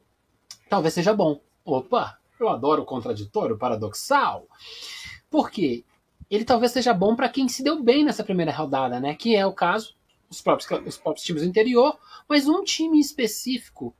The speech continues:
ele pode tirar algo muito proveitoso desse Campeonato Mineiro? Tô sa-, citando o Cruzeiro. O que que você acha, Anderson?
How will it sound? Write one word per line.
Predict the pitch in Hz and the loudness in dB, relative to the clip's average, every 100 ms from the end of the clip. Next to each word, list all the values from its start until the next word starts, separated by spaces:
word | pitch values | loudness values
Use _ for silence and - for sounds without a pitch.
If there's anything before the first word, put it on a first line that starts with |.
| _ _ _ _ _ | _ _ _ _ _
ele | 262 285 | 2 2
pode | - - 214 233 190 | 2 0 4 4 2
tirar | 180 160 151 151 143 - | -6 -2 0 0 -2 -2
algo | 156 160 147 | 0 0 0
muito | 190 254 - | 0 -2 -2
proveitoso | 180 151 139 151 131 | -2 0 -2 -4 -6
desse | 123 | -6
Campeonato | 143 131 127 120 | -4 -2 -4 -2
Mineiro? | 147 165 143 113 | 0 0 0 -2
Tô | - 170 | -6 -4
sa-, | 139 - | -6 -10
citando | - - - 190 185 | -8 -6 -4 -4 -4
o | |
Cruzeiro. | 190 143 123 113 | -6 -4 -4 -4
O | |
que | - | -6
que | - | -6
você | 156 | -6
acha, | 110 104 127 | -8 -10 -12
Anderson? | 107 101 | -14 -16